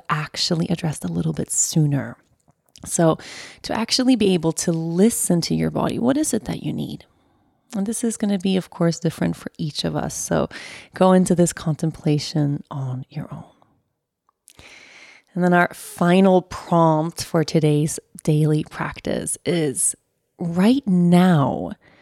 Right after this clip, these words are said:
what is my body asking for me to tend to? Right now, what is my body asking for me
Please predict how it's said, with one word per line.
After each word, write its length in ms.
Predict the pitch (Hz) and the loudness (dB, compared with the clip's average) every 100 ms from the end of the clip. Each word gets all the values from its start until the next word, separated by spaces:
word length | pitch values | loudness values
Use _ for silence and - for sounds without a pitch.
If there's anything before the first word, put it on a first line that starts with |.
| _ _ | _ _
what 440 | - 170 196 240 269 - | -6 0 4 4 2 2
is 220 | 185 180 | 2 2
my 180 | 170 170 | 2 2
body 460 | 151 151 156 165 - | 2 2 2 0 -4
asking 540 | 151 147 - - 143 | -6 -4 -4 -2 -4
for 180 | 139 - | -4 -4
me 220 | 139 135 | -2 -2
to 160 | - - | -2 -6
tend 640 | - - - 127 120 117 _ - | -6 -10 -6 -6 -6 -8 _ -8
to? 200 | - - - _ _ _ _ - - - - - _ | -8 -8 -20 _ _ _ _ -20 -20 -18 -18 -20 _
Right 220 | - 220 226 | 2 2 6
now, 360 | 214 208 214 | 6 6 6
what 180 | - 214 | 4 4
is 160 | 220 190 | 4 4
my 160 | 180 | 0
body 500 | 175 170 175 185 190 - | 0 0 2 2 2 0
asking 640 | 160 165 - - 160 156 | -2 -2 -4 0 0 0
for 180 | - - | -4 -6
me 220 | 151 147 | -4 -4